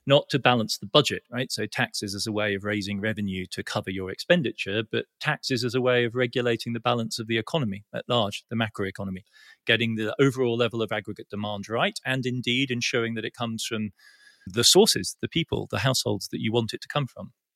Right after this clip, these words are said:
And a tax, whether on income or wealth, on the top earning groups would be disinflationary, to, there are two offsetting effects here. Um, high income earners spend a smaller fraction of their income, so taxing them has a proportionally lower effect on demand.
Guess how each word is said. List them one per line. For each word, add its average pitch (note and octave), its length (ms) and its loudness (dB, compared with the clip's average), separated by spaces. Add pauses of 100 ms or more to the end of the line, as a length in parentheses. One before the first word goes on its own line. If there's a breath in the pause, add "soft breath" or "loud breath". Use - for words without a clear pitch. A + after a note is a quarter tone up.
(200)
And C3+ 160 6
a - 20 0
tax, E3 460 0
whether B2+ 200 6
on B2+ 120 4
income C3 300 2
or A#2+ 120 2
wealth, D#3+ 340 2
on C3+ 200 0
the B2+ 60 0
top - 260 -2
earning C3 240 0
groups C3+ 360 -4
would B2+ 200 -2
be B2+ 300 0 (580 loud breath)
disinflationary, B2 720 0 (280)
to, B2+ 460 2
there C3+ 100 6
are C3 40 8
two F#3 260 8
offsetting D3 500 6
effects - 400 -4
here. D#3+ 320 2
Um, A#2+ 440 0
high C#3 180 2
income C3 360 2
earners B2 320 4
spend D3 580 6
a A2+ 40 2
smaller A2+ 320 -2
fraction - 380 -2
of G#2+ 60 -4
their A#2+ 160 4
income, A#2+ 480 0
so A#2+ 240 2
taxing - 560 -2
them A2+ 240 2
has A2 180 -4
a A2 60 -6
proportionally A#2 840 -4
lower B2+ 480 8
effect A2+ 420 -6
on A2 220 -2
demand. B2 640 -2